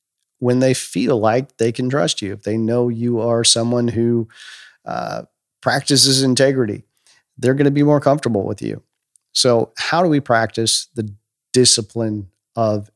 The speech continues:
integrity? Discipline now. I was having a conversation with someone the other day about boundaries, interestingly. Um, and maybe you've read Calvin and Hobbes.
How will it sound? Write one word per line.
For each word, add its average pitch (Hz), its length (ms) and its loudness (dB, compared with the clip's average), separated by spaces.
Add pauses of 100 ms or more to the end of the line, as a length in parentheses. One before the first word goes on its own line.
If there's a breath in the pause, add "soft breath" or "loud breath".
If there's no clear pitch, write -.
(140)
integrity? 98 580 -8 (140)
Discipline 98 600 -2 (320)
now. 104 420 -4 (1120 soft breath)
I 143 40 4
was 139 80 4
having 165 180 4
a 135 40 2
conversation 113 600 2
with 107 100 -2
someone 113 300 -4
the 107 120 -6
other 104 120 -4
day 104 280 -8 (320)
about 104 400 -4 (160)
boundaries, 110 800 -2 (1040)
interestingly. 110 720 -4 (460)
Um, 110 360 -4 (1800)
and 123 320 2
maybe 151 280 4
you've 120 180 2
read 113 320 -2
Calvin 110 380 -2
and 92 120 -4
Hobbes. 101 560 -2